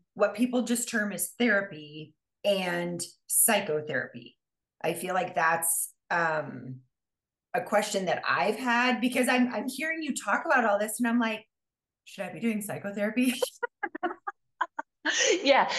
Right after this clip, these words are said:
Speaker 2: So I don't know if there's a difference between psychotherapy and therapy, but there's a difference between counseling and therapy.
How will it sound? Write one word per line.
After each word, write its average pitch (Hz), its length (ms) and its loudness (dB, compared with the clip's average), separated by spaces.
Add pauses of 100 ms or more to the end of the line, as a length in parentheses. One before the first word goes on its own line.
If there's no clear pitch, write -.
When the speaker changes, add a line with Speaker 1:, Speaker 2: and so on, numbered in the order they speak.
(100)
Speaker 2:
So 320 420 6
I 320 80 12
don't 415 240 6
know 415 140 8
if 415 80 0
there's 349 100 6
a 311 80 2
difference 294 300 2
between 302 220 2
psychotherapy 269 460 4
and 208 120 2
therapy, 220 340 4
but 208 140 2
there's 277 160 2
a 254 80 2
difference 302 340 -2
between 254 380 -2
counseling 220 600 2
and 151 140 0
therapy. 135 480 -2